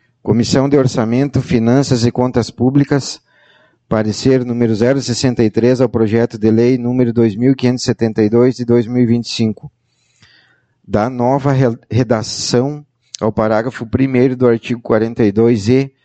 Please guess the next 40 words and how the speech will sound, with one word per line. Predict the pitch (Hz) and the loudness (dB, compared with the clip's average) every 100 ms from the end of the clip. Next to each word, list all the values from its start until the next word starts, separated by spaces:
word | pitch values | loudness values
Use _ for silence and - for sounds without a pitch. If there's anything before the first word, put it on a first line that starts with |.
| _ - | _ -4
da | 107 | 0
Lei | 107 120 | 2 2
Municipal | 135 127 123 - 95 117 127 123 | 0 -2 -4 -4 -2 0 0 -2
número | 117 127 131 117 | -4 0 0 0
mil | 113 156 | 2 2
cento | 147 143 139 | 2 -4 -2
e | |
setenta | 139 - 127 127 | -2 0 -2 0
e | 113 | 2
oito, | 113 120 104 | 4 2 0
de | 101 | 0
onze | 107 123 147 127 | 0 2 -2 0
de | 123 123 | 0 2
novembro | 120 101 123 139 127 | 0 0 0 0 -2
de | 120 107 | -4 0
dois | 117 123 | 2 2
mil | 120 127 | 2 0
e | 117 | 0
cinco, | - 104 101 _ _ - - _ | -2 -6 -6 _ _ -20 -20 _
que | - | -2
reestrutura | 110 123 143 147 131 127 135 131 123 | 2 2 0 -2 -2 2 2 4 2
o | |
R | 104 127 131 | 2 0 -2
P | 127 | -2
P | 113 113 | 0 2
S | 113 127 110 | 2 -2 -4
do | 113 | -4
município | 117 113 - 113 127 110 | -2 -2 0 0 2 0
de | 113 | 2
Pejuçara. | 113 110 113 104 90 - _ _ _ _ _ - - - | 0 -2 -2 -2 -2 -4 _ _ _ _ _ -20 -14 -2
Relator | 110 104 - 120 123 123 123 117 - - | 0 2 0 2 4 4 2 -2 -10 -10
João | 101 110 127 | -2 -2 0
Carlos | 123 117 117 | 0 -2 -2
Pereira | - 110 113 | -2 0 0
Martins, | 113 110 - 143 135 | 0 -2 -2 -2 0
autor | 117 110 120 117 | 0 0 0 0
do | |
projeto | 104 110 107 123 - - | 0 0 2 0 -2 -2
Poder | 110 113 113 | 0 2 0
Executivo, | 110 113 - - 139 143 156 | -2 -4 -6 -4 -2 -2 -10